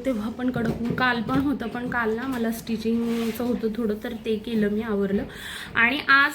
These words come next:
सकाळी उठल्या उठल्याच ठरवलं की सगळं आवरू. आणि वातावरण बघा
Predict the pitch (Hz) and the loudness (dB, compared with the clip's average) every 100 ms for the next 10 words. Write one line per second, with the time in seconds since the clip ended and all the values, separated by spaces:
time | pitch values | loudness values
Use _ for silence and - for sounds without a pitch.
0 | - 302 262 277 262 277 269 262 269 - | -4 -2 0 0 0 0 0 -2 -6 -4
1 | 277 247 226 247 285 277 226 240 233 214 | -2 0 -2 -2 -4 -2 -2 -4 -2 -2
2 | 277 - - 220 226 226 220 202 196 190 | -4 -10 -4 -2 0 0 0 0 2 2
3 | 180 175 | 0 -4